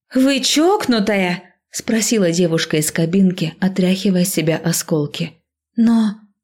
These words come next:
но ты же задыхалась!» твердила я. «Там же нет вентиляции!» «Я вызываю наряд полиции», сообщил охранник.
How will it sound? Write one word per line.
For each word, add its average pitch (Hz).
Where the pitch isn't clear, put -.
но 247
ты 240
же 240
задыхалась!» 247
твердила 156
я. 147
«Там 254
же 262
нет 285
вентиляции!» 233
«Я 170
вызываю 170
наряд 165
полиции», 151
сообщил 196
охранник. 165